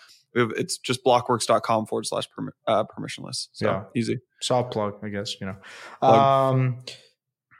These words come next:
Speaker 2: the other quick thing I wanted to mention is I,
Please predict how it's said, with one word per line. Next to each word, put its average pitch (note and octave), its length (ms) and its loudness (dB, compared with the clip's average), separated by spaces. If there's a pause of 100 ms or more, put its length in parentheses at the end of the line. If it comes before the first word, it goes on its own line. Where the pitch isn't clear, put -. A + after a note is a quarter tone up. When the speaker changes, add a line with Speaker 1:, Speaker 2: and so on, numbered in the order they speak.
(760)
Speaker 2:
the B2+ 200 2
other D#3 240 4
quick D#3 280 -4
thing D3 200 0
I C#3+ 40 2
wanted C#3 260 2
to C#3 60 -2
mention C3 360 2
is A#2+ 160 2
I, G2+ 100 2